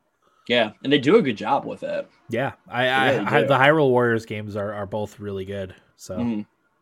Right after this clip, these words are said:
Speaker 1: Fire Emblem Warriors was a little disappointing, but it wasn't a bad game
Speaker 2: No,
Speaker 1: by
Speaker 2: it
Speaker 1: any
Speaker 2: was, it was
Speaker 1: means.
Speaker 2: fine.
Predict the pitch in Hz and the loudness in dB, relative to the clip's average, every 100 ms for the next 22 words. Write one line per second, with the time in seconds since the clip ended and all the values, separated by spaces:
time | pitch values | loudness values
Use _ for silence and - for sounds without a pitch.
0 | _ - 180 165 170 165 160 139 151 147 | _ 0 4 4 2 0 0 2 2 2
1 | 147 143 120 107 110 117 117 113 - 127 | 2 0 -4 -2 0 0 -2 -6 -4 -2
2 | 127 135 131 131 147 135 92 95 104 95 | 0 -2 -2 -4 -2 -4 -4 -6 -4 -4
3 | 87 - 104 107 254 127 151 160 180 185 | -8 -8 -4 2 2 2 0 0 0 0
4 | 226 - 147 117 | 0 0 0 0